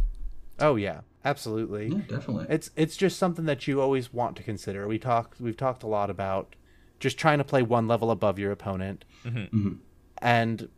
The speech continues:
Speaker 1: part of that involves understanding that you have a plan that you're trying to execute, but your opponent also has a plan that they're trying to execute. And you wanna think about how your plays line up against the plan that they are trying to execute at that moment.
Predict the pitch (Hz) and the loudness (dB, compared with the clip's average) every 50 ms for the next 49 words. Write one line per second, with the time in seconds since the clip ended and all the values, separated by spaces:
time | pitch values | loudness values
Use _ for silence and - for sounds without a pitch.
0 | - _ - - 135 127 131 127 113 120 117 117 - - 123 117 107 113 110 110 | -20 _ 2 4 6 6 6 6 4 4 4 2 2 0 -4 -2 2 4 6 6
1 | 110 107 107 107 - 110 120 123 120 120 120 - - - 117 117 117 113 117 117 | 6 4 2 -2 -4 -4 -4 -2 -2 -2 -2 -2 -2 -4 -2 -2 -2 -2 -2 -4
2 | 123 120 - - 107 101 98 95 - - - 104 104 113 123 120 123 127 123 123 | -4 -6 -4 -2 0 0 0 -2 -4 -8 -14 -8 -4 -2 -2 0 0 0 0 -2
3 | 120 - 147 143 135 139 143 147 160 151 - - - - - 123 110 - - 113 | -6 -6 -4 -4 -2 -2 -2 -4 -4 -6 -6 -6 -6 -4 -4 -6 -6 -4 -2 -2
4 | 113 110 110 - 101 98 - - - - - 104 101 101 - - - _ - 107 | -2 -2 -2 -4 -6 -8 -8 -14 -14 -8 -6 -4 -4 -6 -8 -12 -10 _ -6 -6
5 | - - 117 107 107 - - - 135 135 135 123 120 - 104 104 107 - - 107 | -4 -2 0 0 0 -2 -4 -2 -2 -2 -2 -2 -4 0 0 0 0 0 -2 -6
6 | 92 107 104 92 104 - - - 101 98 95 95 95 92 - 95 95 90 - 104 | -4 -4 -4 -4 -6 -8 -8 -8 -6 -6 -4 -4 -6 -4 -4 -6 -6 -6 -6 -8
7 | 98 98 98 95 - 95 - - - - - - - 92 90 - - - _ _ | -6 -6 -8 -8 -8 -10 -10 -10 -14 -20 -16 -12 -12 -10 -10 -12 -14 -20 _ _
8 | - 107 107 113 123 131 143 135 127 123 - 127 123 117 117 107 107 104 95 85 | -4 -2 0 0 0 2 0 0 0 -2 -4 -6 -6 -6 -2 -2 0 -2 0 0
9 | 110 104 101 95 104 107 107 - - - 110 104 107 110 107 - - - 104 104 | -2 -2 0 2 0 0 0 0 -2 -2 0 2 2 2 0 -2 -8 -8 -4 -2
10 | 104 104 107 104 101 101 110 - - - - 98 - 107 98 98 - - - - | -2 0 0 0 -2 -2 -2 -4 -4 -6 -8 -4 -2 0 -2 -2 -4 -8 -14 -20
11 | - - - 113 104 - - - 117 107 104 104 101 - - 101 95 101 98 98 | -20 -8 -6 -4 -4 -4 -4 -4 -4 -2 -2 -2 -4 -6 -8 -8 -6 -4 -2 -2
12 | 92 92 92 - - 101 92 92 95 90 - - - - - - - - - - | -2 -2 -4 -6 -6 -6 -6 -6 -6 -8 -8 -10 -10 -12 -12 -16 -18 -14 -12 -10
13 | - - - - - - - - - - - - - | -10 -10 -8 -8 -8 -10 -8 -10 -12 -12 -14 -16 -16